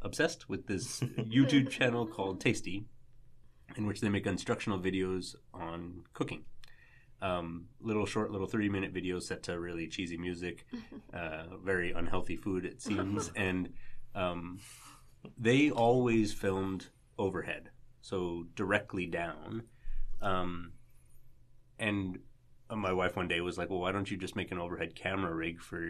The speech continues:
Speaker 1: your thing?" Or what she said initially, "Wouldn't an overhead camera rig be a good idea?" Um, and then she just looked online, overhead camera rig, uh, see if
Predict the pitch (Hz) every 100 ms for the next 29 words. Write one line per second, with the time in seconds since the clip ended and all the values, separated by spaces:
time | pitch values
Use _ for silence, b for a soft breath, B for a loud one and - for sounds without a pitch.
0 | 82 85 - 95 87 - 117 98 104 -
1 | - 104 107 92 98 95 90 87 87 B
2 | B 117 110 104 101 92 90 - 95 92
3 | 85 85 82 82 82 80 - 82 80 80
4 | 95 104 87 101 - B B B B -
5 | 101 87 85 85 - B B - 104 104
6 | 101 110 104 104 92 92 82 92 95 87
7 | 98 107 87 85 80 80 87 85 80 80
8 | 90 95 90 - - 95